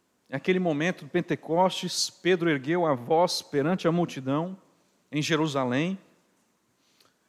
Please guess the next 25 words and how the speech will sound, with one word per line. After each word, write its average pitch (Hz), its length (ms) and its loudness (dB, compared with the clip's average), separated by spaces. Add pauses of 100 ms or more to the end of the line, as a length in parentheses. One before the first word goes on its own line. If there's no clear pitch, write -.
(140)
e 151 80 2
ele 190 160 4
diz 160 340 0
no 160 80 -4
versículo 156 480 0
trinta 156 300 -4
e 135 40 -2
seis: - 680 -2 (680)
"Esteja - 540 0
absolutamente 156 800 0
certa, 165 500 2
pois, 143 460 -4
toda 233 380 -2
a - 20 0
casa 190 460 2
de 156 120 -6
Israel, 143 560 -2 (720)
de 123 140 -12
que 139 200 -4
a 123 80 4
este 180 380 0
Jesus 180 480 0
que 175 160 -6
vós 156 300 -2
crucificastes, - 1120 -6